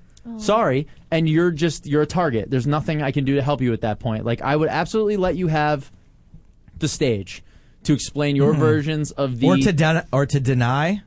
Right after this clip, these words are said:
Speaker 2: Yeah, or to deny or to tell me beforehand, "Listen, I'm just not that comfortable with you talking about it on air." I might still ask, but, like, sh-, you have all of the resources available to you if you come and you show up to the show
Speaker 3: Yep.
Speaker 2: and do your fucking job.
Speaker 3: Now,
Speaker 2: If
Speaker 3: because
Speaker 2: you
Speaker 3: you
Speaker 2: don't
Speaker 3: didn't,
Speaker 2: show, right,
Speaker 3: right.
Speaker 2: exactly.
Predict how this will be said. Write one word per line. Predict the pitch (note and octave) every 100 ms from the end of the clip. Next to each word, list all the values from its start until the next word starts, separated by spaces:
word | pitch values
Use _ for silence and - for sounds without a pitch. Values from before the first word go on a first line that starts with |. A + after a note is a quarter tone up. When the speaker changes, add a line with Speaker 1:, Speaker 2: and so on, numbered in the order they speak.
| -
Speaker 2:
Yeah, | G#3
or | E3+
to | D3
deny | C3 C#3 E3
or | G3+
to | D3
tell | E3+
me | E3+
beforehand, | D3 G3 G3 F#3
"Listen, | F#3+ F3+
I'm | D3+
just | D#3
not | D#3+
that | B2+
comfortable | - E3+ - F3 E3+
with | C3+
you |
talking | A#2+ D3+ D3
about | D3 C3+
it |
on | B2+
air." | C3 F3
I | D#3
might | F3 F3
still | - E3
ask, | C3+ E3+ D3+
but, | -
like, | C3+ C#3
sh-, | -
you | D3+ F#3+
have | G3 -
all | E3 G#3+ A#3 A#3 A#3
of | F3+ E3+
the | F3
resources | D#3+ D3+ D#3 D3 C#3
available | B2+ C3 C3+ C#3+
to | -
you | A#2 A2+
if | A2+ A#2
you |
come | A2+ - C#3 D#3
and | B2+ A#2
you |
show | - D3+ D3
up | D3
to | D3
the |
show | C#3+ - A2 G#2 G#2
Speaker 3:
Yep. | A#2+ C3 - -
Speaker 2:
and | B2+ A2
do | C#3
your | D#3+ F#3+
fucking | - D#3+ - D#3 F3+
job. | F#3 C4+ G#3 A#2
Speaker 3:
Now, | F3
Speaker 2:
If | F3
Speaker 3:
because | F3 G3+
Speaker 2:
you | A3+
Speaker 3:
you |
Speaker 2:
don't | E3 A3+ A#3+
Speaker 3:
didn't, | D#3
Speaker 2:
show, | E3 D3
right, | F#3 A3+
Speaker 3:
right. | C#3+
Speaker 2:
exactly. | D3+ A#3 C#3